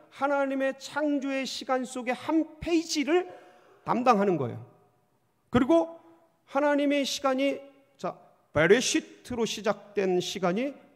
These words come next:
마라나타로 종결이 되고 종말이 되는 거죠.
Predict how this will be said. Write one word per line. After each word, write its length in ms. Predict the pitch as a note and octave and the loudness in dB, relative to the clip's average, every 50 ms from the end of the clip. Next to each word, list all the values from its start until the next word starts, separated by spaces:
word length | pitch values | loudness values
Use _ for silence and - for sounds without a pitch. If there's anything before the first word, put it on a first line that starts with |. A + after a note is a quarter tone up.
| _ - | _ -10
마라나타로 1800 | C3+ C#3+ D#3+ F3 G3 A3 A#3+ C4+ D4 D4+ D#4 D#4 D4+ D4+ - D#3 - C4 F3 C#3+ A#2+ A2+ - - - _ _ - E3+ F3+ C4 D#4+ D#4+ - - - _ _ _ _ _ _ | -6 -2 4 4 6 6 6 4 4 6 4 4 2 0 -6 -4 -2 -2 -2 -2 -6 -12 -18 -20 -20 _ _ -8 -4 -2 -2 -2 -2 -4 -8 -18 _ _ _ _ _ _
종결이 440 | - - F3+ A#3+ C#4 D4+ B3+ F#3+ D#3 | -4 0 0 2 2 0 0 -2 -2
되고 440 | C3 B2 B2 B2+ C#3 E3 G3 - _ _ _ _ _ _ _ | -4 -6 -6 -8 -8 -8 -10 -14 _ _ _ _ _ _ _
종말이 480 | - - D#3+ E3 F3+ G3+ G#3 A3 G3+ F3 | -10 -2 2 4 4 4 4 2 2 0
되는 240 | C3 A#2 G#2+ G#2 G2 | 0 -2 -4 -4 -8
거죠. 180 | - - _ | -14 -18 _